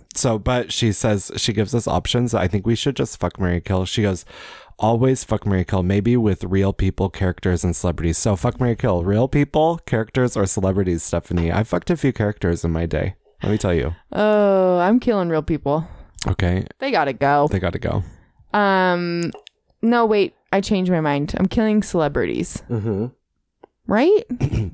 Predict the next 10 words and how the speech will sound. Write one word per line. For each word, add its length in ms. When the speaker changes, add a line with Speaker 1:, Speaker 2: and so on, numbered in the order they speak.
Speaker 1:
If 140
you 100
want 240
to. 80
Speaker 2:
What's 180
the 200
ethically 460
good 260
decision 500
here? 300